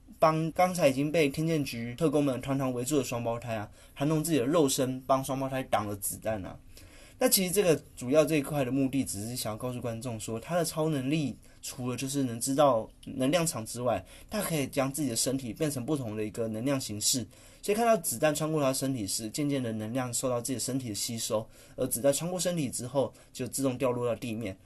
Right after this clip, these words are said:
他自己本身也没有受伤，子弹的动力又被自己的能量所吸收了。当然详情啊，请见惊奇队长二。我相信他在惊奇队长二之中应该会有其他更多的表现。那当然天剑局的特工们啊，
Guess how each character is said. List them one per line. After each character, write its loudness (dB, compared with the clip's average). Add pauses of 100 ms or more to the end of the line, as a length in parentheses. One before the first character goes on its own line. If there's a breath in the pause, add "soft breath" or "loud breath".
(120 soft breath)
他 -8
自 -2
己 2
本 -2
身 -2
也 0
没 -6
有 -4
受 -2
伤， -6
子 -4
弹 8
的 6
动 2
力 2
又 0
被 4
自 -6
己 -2
的 -2
能 -6
量 -4
所 -8
吸 -6
收 -4
了。 -10 (380 soft breath)
当 0
然 2
详 4
情 -2
啊， 4
请 -4
见 2
惊 0
奇 -6
队 -2
长 -4
二。 -2
我 0
相 0
信 -2
他 4
在 10
惊 2
奇 2
队 2
长 4
二 0
之 -8
中 0
应 0
该 6
会 0
有 2
其 -4
他 2
更 0
多 4
的 0
表 -10
现。 -8 (320 soft breath)
那 6
当 10
然 2
天 2
剑 4
局 4
的 6
特 2
工 6
们 0
啊， 0